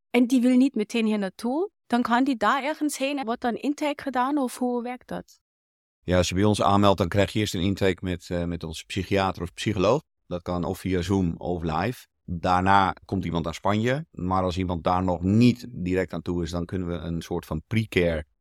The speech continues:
Speaker 2: programma maken, waarbij in Nederland, eh, iemand al wordt begeleid en uiteindelijk naar Spanje komt voor een x-periode en dan terug naar Nederland weer de nazorg ingaat.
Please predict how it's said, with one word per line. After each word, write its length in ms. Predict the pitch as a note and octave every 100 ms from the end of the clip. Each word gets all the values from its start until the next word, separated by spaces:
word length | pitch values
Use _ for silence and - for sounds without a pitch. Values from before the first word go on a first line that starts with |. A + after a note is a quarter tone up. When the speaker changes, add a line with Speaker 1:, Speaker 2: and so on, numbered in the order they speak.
| _
Speaker 2:
programma 520 | - F2+ F2 E2 D#2 -
maken, 420 | E2 D#2+ D#2 E2+
waarbij 420 | F2 F2 F2 F2
in 200 | - E2
Nederland, 560 | F2+ F#2 F2+ F#2 F2+ -
eh, 240 | - E2+ -
iemand 280 | F2+ F2
al 140 | - D#2+
wordt 180 | D#2 E2+
begeleid 560 | F2 F#2+ F#2+ A#2+ - _
en 200 | - F2
uiteindelijk 500 | F2 E2 F2 F#2 F2
naar 100 | E2
Spanje 340 | - G2 G#2 G2
komt 340 | G2 G2 - _
voor 260 | - F2+
een 260 | E2+ F2 -
x-periode 640 | - F2 E2+ E2+ E2 D#2+ -
en 160 | E2
dan 300 | E2 D#2+ D#2 - -
terug 220 | G2+ -
naar 160 | F#2
Nederland 520 | F2 E2+ E2+ D#2+ D#2+ -
weer 340 | D#2+ D#2+ D#2+ _ _ _
de 120 | - E2+
nazorg 460 | E2 D#2+ - D#2
ingaat. 380 | D#2 - D#2